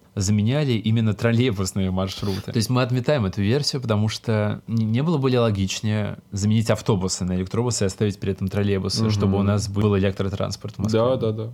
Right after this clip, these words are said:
Speaker 2: И они могли подменять их, если что, и так далее.
Speaker 1: Ну да. Вторая версия насчет проводов.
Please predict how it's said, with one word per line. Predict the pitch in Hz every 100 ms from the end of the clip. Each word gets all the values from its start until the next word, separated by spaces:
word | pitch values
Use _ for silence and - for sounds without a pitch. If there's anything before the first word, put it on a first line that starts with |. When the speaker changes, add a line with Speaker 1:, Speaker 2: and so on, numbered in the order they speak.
| -
Speaker 2:
И | 98
они | 98
могли | 101 95 92
подменять | 92 92 90 90 131 -
их, | -
если | 95 -
что, | - -
и |
так | - 92
далее. | 90 98
Speaker 1:
Ну | 101
да. | 92 87 87 95 -
Вторая | - 110 143
версия | 131 127 120 - 113 104 101 92 - -
насчет | 107 101 - 104
проводов. | 107 107 104 87 90